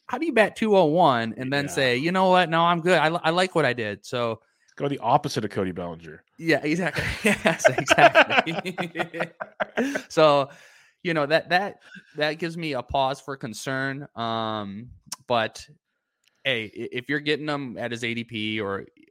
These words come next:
Speaker 1: prefer-, if you're not bet-, if you're not, uh, drafting with any Tigers fans, man, he's gonna drop. There's not, you know, I, there's nothing from what we saw last year, unless you're in, like, in a dynasty league or something like that, where people are really buying into him.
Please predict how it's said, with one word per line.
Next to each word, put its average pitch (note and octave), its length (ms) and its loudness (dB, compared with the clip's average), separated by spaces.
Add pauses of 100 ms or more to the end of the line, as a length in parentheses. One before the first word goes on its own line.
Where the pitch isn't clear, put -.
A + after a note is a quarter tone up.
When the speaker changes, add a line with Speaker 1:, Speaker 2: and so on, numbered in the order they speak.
(120)
Speaker 1:
prefer-, - 300 -4
if C#3 440 -16
you're G#3+ 80 -2
not B3+ 140 -8
bet-, D#3 260 -10
if C3 120 -16
you're F#3 100 -6
not, G3+ 180 -2
uh, A#2 100 -4
drafting A#2 380 -4
with G#2 140 -12
any A2+ 180 -10
Tigers B2 720 -6
fans, B2+ 440 -4
man, E3 260 -2
he's E3+ 180 -2
gonna F3+ 180 0
drop. G2 460 -2 (100)
There's C#3 200 -6
not, E3 280 0 (240)
you C3 260 -12
know, A2+ 100 -10
I, G2+ 200 -16 (400)
there's D#3 200 -2
nothing F#3 300 -4
from C#3+ 160 -6
what C3 160 -2
we C3+ 100 -2
saw C3+ 240 4
last A#2+ 380 2
year, G2+ 200 0
unless A#2 280 -8
you're B2 160 -6
in, A#2+ 120 -12
like, A#2+ 140 -8
in A#2 80 -6
a G#2 60 -6
dynasty A2 420 -4
league A2 180 -4
or G2+ 60 -2
something A2 260 -4
like G#2 100 -6
that, A2 140 2
where G2+ 100 -4
people C3 240 -4
are A2 40 -2
really A2+ 200 -4
buying G#2+ 300 -2
into A2+ 260 -6
him. A#2+ 200 -2